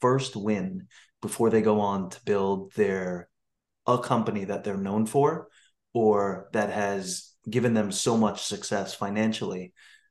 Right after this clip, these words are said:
that they're essentially post-economic. Post-economic is just a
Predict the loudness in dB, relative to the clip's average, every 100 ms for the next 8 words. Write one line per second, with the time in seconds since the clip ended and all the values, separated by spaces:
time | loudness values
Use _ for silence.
0 | _ -6 -6 -8 _ _ -2 -2 0 -2
1 | 0 -2 -4 -4 -2 -2 -2 -8 -6 -4
2 | -4 -4 -6 -8 -10 -16 -20 _ -20 -20
3 | _ _ _ _ _ _ _ _ 0 4
4 | 6 4 4 4 4 2 -2 -8 -10 -10
5 | -6 -6 -2 -4 -4 -6